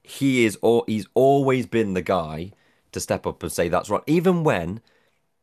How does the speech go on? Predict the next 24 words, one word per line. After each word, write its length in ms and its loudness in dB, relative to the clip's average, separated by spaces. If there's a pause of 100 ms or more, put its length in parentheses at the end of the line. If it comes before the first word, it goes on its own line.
(140)
Sam 340 -2
Lowes 600 0 (380)
was 180 -2
already 400 2
getting 240 0
replaced 380 -4
at 180 -2
Aprilia, 340 0
like, 220 -2
five 460 -2
races 340 -2
in, 260 -4 (300)
he 220 -2
was 420 0 (320)
just 320 -2
employed 400 -2
by 240 -2
Aprilia, 760 -6 (340)
Aleix, 400 -6 (320)
and 120 -6
he 160 -2
came 280 -2
out 320 -4
publicly 800 -2